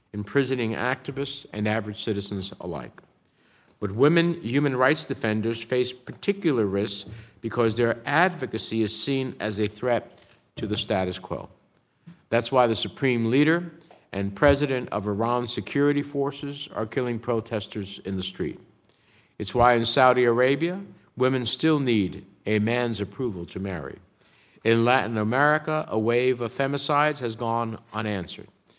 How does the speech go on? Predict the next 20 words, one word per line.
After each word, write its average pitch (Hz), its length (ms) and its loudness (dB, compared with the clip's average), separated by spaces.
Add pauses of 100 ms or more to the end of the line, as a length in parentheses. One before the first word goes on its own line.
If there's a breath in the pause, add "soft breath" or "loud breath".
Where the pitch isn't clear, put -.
(320 soft breath)
In 113 140 0
Afghanistan, 156 840 2
the 143 80 0
Taliban 135 720 0
are 120 160 -4
quickly 147 560 -6
erasing 117 640 -4
women 117 360 -2 (360 soft breath)
from 117 120 -6
the 110 80 -2
public 101 400 -6
sphere. 87 400 -6 (760 soft breath)
And 110 140 2
in 110 140 0
China, 147 500 4
the 147 80 -2
government 127 480 0
has 120 160 -4
sent 120 420 -6 (480 soft breath)
ethnic 131 460 -4